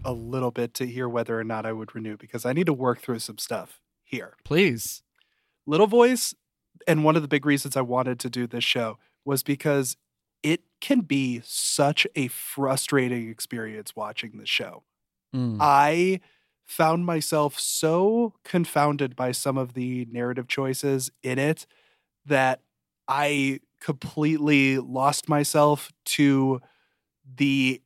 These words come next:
Speaker 1: anger that I had towards the potential for what this could have been.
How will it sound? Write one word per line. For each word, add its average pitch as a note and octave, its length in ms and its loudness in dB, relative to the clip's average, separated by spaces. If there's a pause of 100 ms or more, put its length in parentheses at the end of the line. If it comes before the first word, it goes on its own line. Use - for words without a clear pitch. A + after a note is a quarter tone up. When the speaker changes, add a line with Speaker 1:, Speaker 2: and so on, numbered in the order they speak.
Speaker 1:
anger C3+ 380 2
that B2+ 160 2
I B2+ 140 4
had B2+ 400 2
towards C3 520 0
the B2 140 -2
potential C3 600 0
for B2+ 240 0
what B2 260 -2
this B2 180 -2
could A#2 240 -2
have A2+ 240 -6
been. - 300 -12